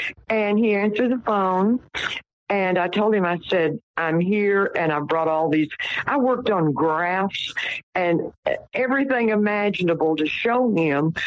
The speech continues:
what the costs were and what we were being reimbursed. I was so excited about showing this to him.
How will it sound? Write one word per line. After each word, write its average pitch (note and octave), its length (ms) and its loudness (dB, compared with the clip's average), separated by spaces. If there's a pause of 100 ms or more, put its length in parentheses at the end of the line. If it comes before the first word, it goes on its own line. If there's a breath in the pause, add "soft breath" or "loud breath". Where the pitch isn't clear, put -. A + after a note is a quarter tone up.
(300 loud breath)
what G#3 200 0
the E3+ 100 0
costs G3+ 560 -2
were G3+ 380 2
and F3 220 0
what E3+ 160 0
we D#3+ 120 2
were D3+ 240 2
being E3 340 2
reimbursed. D3+ 760 0
I E3+ 100 2
was C#3 200 0
so F#3+ 120 2
excited D#3 520 0
about B2+ 340 0
showing D#3 380 2
this A#2+ 160 2 (120)
to C3+ 180 2
him. D2+ 240 0